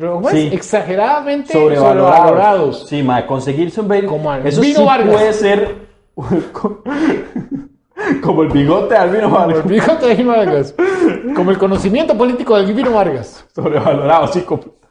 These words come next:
Speaker 2: Mae, comprarse un Baby Yoda es,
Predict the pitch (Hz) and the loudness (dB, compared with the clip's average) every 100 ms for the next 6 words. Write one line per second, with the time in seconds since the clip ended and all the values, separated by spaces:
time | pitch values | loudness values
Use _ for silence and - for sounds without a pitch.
0 | - - - - _ _ - - 359 320 | -20 -20 -20 -20 _ _ -16 -8 -6 -2
1 | 339 359 311 - 135 175 220 160 - - | -2 -2 -4 -8 -6 0 0 0 -4 -6
2 | 135 - 135 131 165 196 208 202 226 240 | -6 -4 -4 -2 0 -2 0 0 0 0
3 | - | -6